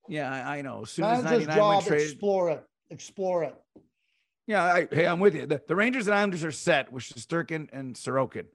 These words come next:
Speaker 1: So Varlamov intrigues me, right? Then we gotta crunch numbers, but where there's a will,
Speaker 2: Worry.
Speaker 1: I-, Islanders' year's over anyway. So this, I mean, and let's be honest, up to the cap hurt the Islanders, maybe the most. I watched Devon Toews in Colorado,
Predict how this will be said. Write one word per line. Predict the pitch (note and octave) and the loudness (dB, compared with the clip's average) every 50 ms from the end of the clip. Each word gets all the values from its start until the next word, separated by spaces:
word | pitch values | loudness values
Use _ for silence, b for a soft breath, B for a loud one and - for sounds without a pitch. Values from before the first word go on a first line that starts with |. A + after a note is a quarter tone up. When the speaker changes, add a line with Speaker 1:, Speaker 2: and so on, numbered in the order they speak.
| _ _ _ _ _ | _ _ _ _ _
Speaker 1:
So | - - C#3+ | -2 -2 0
Varlamov | C#3+ D#3 D#3+ D#3+ E3+ F#3 G3+ A3 A3 G#3+ G#3+ G#3+ G#3 G3 | 2 2 2 2 4 6 6 6 8 8 8 8 6 4
intrigues | F#3 - - - F#3 E3 B2 G2 G#2+ | -2 -4 -2 0 0 0 0 -6 -12
me, | G#2+ F2 E2 _ _ _ _ _ _ _ _ _ | -12 -14 -18 _ _ _ _ _ _ _ _ _
right? | - B2+ D3 F3 F#3+ - _ - | -4 -4 -2 -2 -2 -6 _ -12
Then | C#3 C#3 | -10 -10
we | D3+ | -8
gotta | D3+ D#3 D#3 D#3 D#3 C#3+ A#2 _ _ - | -8 -6 -6 -6 -6 -8 -10 _ _ -4
crunch | - F3 E3+ D3+ - - | -2 -2 -2 -2 -4 -4
numbers, | D#3+ D#3+ D#3+ E3 F#3+ F#3 C#3 | -4 -4 -2 0 -2 -2 0
but | A#2+ D#3+ C3+ | -2 -2 2
where | D#3 D#3 | 2 0
there's | C#3+ C#3+ C3 C#3+ | 0 0 -4 -2
a | D3 | 2
will, | G3 F#3 F3 D#3+ | 4 4 4 4
Speaker 2:
Worry. | C#3 A2+ G2+ F#2 _ _ _ _ _ _ _ - - | 2 -2 -8 -16 _ _ _ _ _ _ _ -10 -4
Speaker 1:
I-, | C#3+ F3+ G3+ - - | -2 -2 -2 0 0
Islanders' | F3+ G3+ A#3 A3+ F#3+ C#3+ B2 | 0 2 2 0 0 -2 -2
year's | D#3 D#3 B2+ B2 | -2 -2 0 2
over | D3+ D3+ B2+ A#2+ B2+ | 0 0 0 0 -2
anyway. | D3 D3+ A#2+ F2+ - - - _ _ _ _ - | -2 -4 -4 -8 -14 -20 -20 _ _ _ _ -2
So | - E3 D#3 D3+ C#3 A#2 - _ _ _ _ _ _ _ _ - | 2 2 4 4 2 -2 -4 _ _ _ _ _ _ _ _ -4
this, | - - G3 E3+ - - | 2 2 2 2 2 0
I | F#3 | 0
mean, | F#3 F#3 F3 - D#3+ | 2 0 -2 -2 -2
and | E3 D#3+ D#3 - | -2 -2 -2 0
let's | F3 F#3 - | -2 -2 0
be | - E3 | 0 -2
honest, | D#3+ D#3+ C#3+ A#2+ G#2+ - _ _ _ _ _ _ _ _ - | -2 -2 -2 -4 -8 -16 _ _ _ _ _ _ _ _ 2
up | E3 G#3+ G#3+ - - | 2 2 2 0 -4
to | - A3 | -2 0
the | G#3+ A#3+ | 0 -2
cap | A3+ - - - F3+ D#3+ C#3+ C3+ - - _ _ _ _ _ _ _ _ _ _ _ _ _ _ _ _ _ _ | -4 -4 -2 0 2 2 2 0 -2 -4 _ _ _ _ _ _ _ _ _ _ _ _ _ _ _ _ _ _
hurt | - - F#3 F3 C#3+ - - - - _ _ _ _ _ _ - | -6 0 2 2 2 0 -4 -20 -20 _ _ _ _ _ _ -8
the | - C#3 C3 | -6 -2 -2
Islanders, | B2+ B2 A#2+ G#2+ G2+ F#2+ F#2+ F#2+ F#2+ - _ _ - | 0 -2 -2 -4 -8 -12 -12 -14 -16 -20 _ _ -10
maybe | C#3+ C#3 E3 F3+ F3 E3+ | -4 0 0 0 0 0
the | D#3 C#3+ | -4 -4
most. | C#3 C3+ A2+ F#2 - - - _ _ - | -6 -8 -10 -10 -12 -16 -20 _ _ -2
I | C#3+ D#3 | 0 2
watched | F3 G3+ G3+ - - | 4 2 2 2 -2
Devon | - D3 C3+ D#3 D3+ C#3+ | -6 -2 0 0 -2 -2
Toews | B2 D3+ C#3+ D3+ D3 A#2 | -2 -4 -4 -4 -4 -6
in | A#2+ | -8
Colorado, | A2 - C#3 D3 C#3 A#2+ A#2+ C#3+ E3 D3+ A#2 G2+ F2 E2 | -4 0 0 0 0 0 2 2 2 2 2 -2 -6 -10